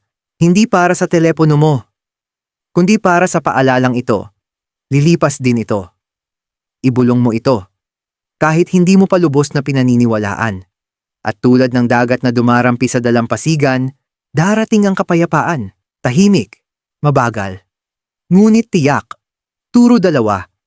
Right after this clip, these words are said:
hindi pagkapit, upadana. May isang uri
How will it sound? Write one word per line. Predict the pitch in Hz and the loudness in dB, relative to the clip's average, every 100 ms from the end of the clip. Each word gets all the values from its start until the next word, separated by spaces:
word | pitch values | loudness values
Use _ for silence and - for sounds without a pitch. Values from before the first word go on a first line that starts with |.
| _ _ | _ _
hindi | 127 120 131 | -2 0 0
pagkapit, | - 151 120 98 113 98 - _ _ _ _ | 0 -4 -6 -4 -4 -6 -8 _ _ _ _
upadana. | 131 123 104 95 92 90 - _ _ _ _ _ _ _ _ _ - | -8 -4 -4 -6 -8 -10 -14 _ _ _ _ _ _ _ _ _ -4
May | 180 | -2
isang | 202 202 185 | -2 -4 0
uri | 226 247 | 2 4